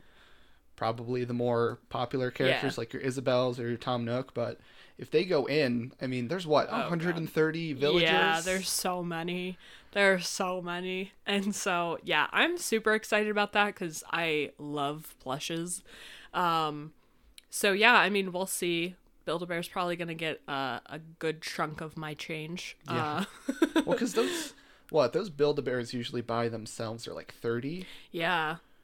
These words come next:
Speaker 2: Like thirty, forty bucks, something
Speaker 1: Which isn't
Speaker 2: like that.
Speaker 1: too bad,
Speaker 2: It's
Speaker 1: really,
Speaker 2: not
Speaker 1: for
Speaker 2: too bad, but, you know, we'll see
Speaker 1: Especially
Speaker 2: how many
Speaker 1: for
Speaker 2: they come out with.
Speaker 1: especially for a Nintendo product.
Speaker 2: Yeah, definitely, for sure.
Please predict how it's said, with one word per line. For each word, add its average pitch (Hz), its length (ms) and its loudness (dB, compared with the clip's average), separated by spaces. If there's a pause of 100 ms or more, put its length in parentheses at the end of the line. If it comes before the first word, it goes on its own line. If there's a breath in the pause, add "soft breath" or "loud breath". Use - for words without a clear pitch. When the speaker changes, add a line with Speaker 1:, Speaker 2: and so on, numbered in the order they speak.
(160)
Speaker 2:
Like 175 160 -4
thirty, 175 340 -6
forty 170 340 -10
bucks, 160 300 -8
something - 140 -6
Speaker 1:
Which 185 160 -4
isn't 135 180 -2
Speaker 2:
like 196 100 -2
that. 202 120 -4
Speaker 1:
too 117 160 -2
bad, 107 320 -4
Speaker 2:
It's 381 100 -2
Speaker 1:
really, 359 140 4
Speaker 2:
not 240 160 4
Speaker 1:
for 233 80 -2
Speaker 2:
too 214 140 0
bad, 165 400 -2
but, 170 320 -2 (340 loud breath)
you 214 140 0
know, 139 240 -4 (840 soft breath)
we'll 240 200 4
see - 60 4
Speaker 1:
Especially 240 160 8
Speaker 2:
how 226 100 10
many 165 240 4
Speaker 1:
for - 60 4
Speaker 2:
they 165 100 2
come 160 180 -2
out 131 160 -2
with. 202 240 0 (320 loud breath)
Speaker 1:
especially 156 420 -2
for 135 180 0
a 123 40 0
Nintendo 117 480 -4
product. - 380 -6
Speaker 2:
Yeah, 156 260 4
definitely, - 560 -10
for 151 140 -8
sure. - 240 -10